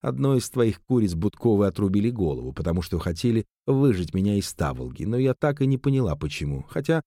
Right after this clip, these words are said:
узнала, что Колыванов — убийца. Он убил Марину, но не помнит ни причин, ни обстоятельств и принимал меня за нее, пока я силком не раскрыла ему глаза.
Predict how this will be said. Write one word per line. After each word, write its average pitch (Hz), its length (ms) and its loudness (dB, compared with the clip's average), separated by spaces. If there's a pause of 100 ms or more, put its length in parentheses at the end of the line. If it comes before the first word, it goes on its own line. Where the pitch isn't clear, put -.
(180)
узнала, 123 480 2
что - 200 0
Колыванов — 104 640 2
убийца. 78 580 -4 (200)
Он 170 180 0
убил 147 280 2
Марину, 82 500 0 (180)
но 147 120 2
не 139 120 4
помнит 131 420 0
ни 98 100 2
причин, 92 540 -2
ни 85 80 0
обстоятельств 85 840 -4 (220)
и 123 160 2
принимал 107 440 2
меня 101 280 2
за 95 120 0
нее, 78 320 0
пока 76 280 -2
я 78 100 0
силком 87 440 -2
не 82 120 0
раскрыла 85 420 -2
ему 85 220 0
глаза. 71 420 -4